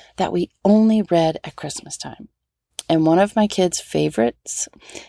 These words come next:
is The Cajun Night Before Christmas because I read it with my very thick Cajun accent.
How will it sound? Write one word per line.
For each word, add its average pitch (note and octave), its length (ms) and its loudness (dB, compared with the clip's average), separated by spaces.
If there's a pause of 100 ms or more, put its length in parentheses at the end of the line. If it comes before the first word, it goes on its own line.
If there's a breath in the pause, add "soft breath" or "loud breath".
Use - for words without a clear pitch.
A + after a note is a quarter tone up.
is E3+ 220 0
The G#3+ 100 2
Cajun D#3+ 440 0
Night E3+ 220 2
Before D#4+ 300 -2
Christmas A3+ 840 0 (420 loud breath)
because G3 300 0
I G3 80 6
read F#3+ 240 2
it G3 140 2
with F3 200 -2
my E3+ 200 0
very F3 440 2
thick E3 360 -2
Cajun D#3 440 -2
accent. - 500 -10